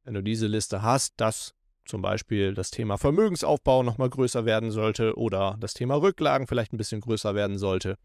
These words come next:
Daher würde ich dir st-, ganz stark raten, wenn du große Excel-Tabellen pflegst,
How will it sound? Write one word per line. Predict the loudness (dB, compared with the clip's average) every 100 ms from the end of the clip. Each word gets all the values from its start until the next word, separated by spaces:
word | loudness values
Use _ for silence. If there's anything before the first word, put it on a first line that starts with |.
| _
Daher | -4 4 4 6 4 4 2 2
würde | 4 6
ich | 4
dir | 4 6 4
st-, | 2 0
ganz | 2 2
stark | 2 2 2
raten, | 2 4 4 0 0
wenn | 0 0 0
du | 0 0
große | 2 2 2 -2
Excel-Tabellen | -4 -4 -4 -2 0 0 0
pflegst, | -2 -2 0 -2 -6